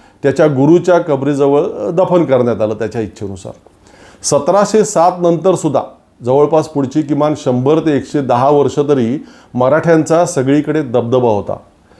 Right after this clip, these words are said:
ब्रिटिशांनी देशाचा ताबा घेईपर्यंत अगदी एकाहून एक शूर सरदार होते आपले. मराठ्यांचा डंका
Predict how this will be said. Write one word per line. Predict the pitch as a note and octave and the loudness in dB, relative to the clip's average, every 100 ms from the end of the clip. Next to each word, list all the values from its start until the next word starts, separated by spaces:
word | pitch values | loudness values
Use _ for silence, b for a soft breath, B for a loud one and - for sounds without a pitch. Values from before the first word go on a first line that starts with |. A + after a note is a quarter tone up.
| b b | b b
ब्रिटिशांनी | A2+ B2+ D#3 D3+ D#3+ E3+ F#3 | 0 2 2 2 4 4 4
देशाचा | G3 D3 C3 C3 - - D3+ E3 | 2 -2 -2 -2 0 0 2 0
ताबा | F#3+ C3 A#2 C3 C3+ | 0 2 2 2 0
घेईपर्यंत | G2 B2 C#3 B2+ A2 G2 G2 - _ _ b b b b | 0 2 2 2 -2 -4 -8 -16 _ _ b b b b
अगदी | C#3+ D3+ A#3 | 0 4 4
एकाहून | G3 - G#3+ G#3+ F#3+ A3 | 4 2 2 4 4 4
एक | E3+ G3 - - | 4 2 0 -10
शूर | - G#3 B3+ - | -4 0 2 2
सरदार | E3+ D3+ D3 C3+ | 2 0 2 0
होते | A#2+ A2+ | 0 -2
आपले. | G2+ G#2+ G2+ - _ | -4 -6 -14 -18 _
मराठ्यांचा | A2 B2+ D3+ E3 D#3+ E3 D#3+ | -4 -2 0 2 0 0 0
डंका | C#3+ D3 C#3+ E3 | 2 0 2 2